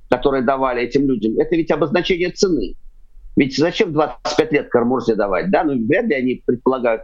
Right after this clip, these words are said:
про-, а, продержаться двадцать пять лет. Нет, это цена, он стоит дорого, и Навальный стоит дорого. Этот стоит поменьше, да? Вы хотите выкупить Навального с Карамурзой?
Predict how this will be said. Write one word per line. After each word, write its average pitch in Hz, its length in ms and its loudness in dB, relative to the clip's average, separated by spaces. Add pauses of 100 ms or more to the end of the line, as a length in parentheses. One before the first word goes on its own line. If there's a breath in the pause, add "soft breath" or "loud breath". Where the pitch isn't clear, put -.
про-, 95 300 0 (420)
а, 104 460 2
продержаться 113 600 0
двадцать 117 400 0
пять 113 180 0
лет. 117 220 0 (380)
Нет, 233 360 2
это 180 360 0
цена, 220 500 0
он 165 140 0
стоит 196 340 -2
дорого, 120 360 0
и 151 80 0
Навальный 170 380 0
стоит 135 320 0
дорого. 104 400 -2 (460)
Этот 247 260 0
стоит 233 240 0
поменьше, 135 720 0
да? 196 340 -2 (560)
Вы 147 120 2
хотите 202 340 -2
выкупить 208 480 -2
Навального 202 460 0
с - 100 -8
Карамурзой? 117 760 -2